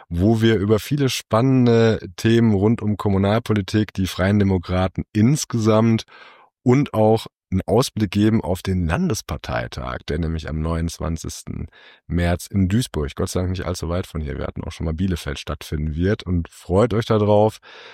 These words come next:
Da wird's Vergleiche von Regionen in N R W geben, weil so viel kann ich sagen, sie ist aus einer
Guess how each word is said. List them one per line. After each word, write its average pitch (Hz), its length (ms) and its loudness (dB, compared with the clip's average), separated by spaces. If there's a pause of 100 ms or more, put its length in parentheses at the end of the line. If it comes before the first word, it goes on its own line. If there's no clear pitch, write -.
(120)
Da 90 220 2
wird's 101 280 2
Vergleiche 98 640 2
von 113 240 2
Regionen 107 600 4
in 101 180 -2
N 92 120 0
R 98 140 2
W 101 160 2
geben, 95 540 2
weil 87 160 0
so 95 100 0
viel 95 140 -4
kann 95 160 -4
ich 90 120 0
sagen, 92 520 0
sie 85 180 -6
ist 95 220 -6
aus 95 240 -4
einer 95 100 -2